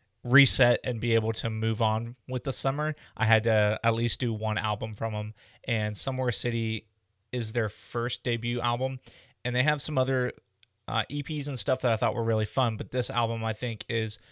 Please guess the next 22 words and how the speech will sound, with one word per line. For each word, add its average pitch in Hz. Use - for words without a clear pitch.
so 147
cohesive 131
and 113
exactly 120
what 113
we 113
want 110
in 113
an 110
album, 110
like, -
in, 117
in 123
terms 117
of 131
construction 135
and, 101
like, 104
how 120
well 113
thought 110
out 110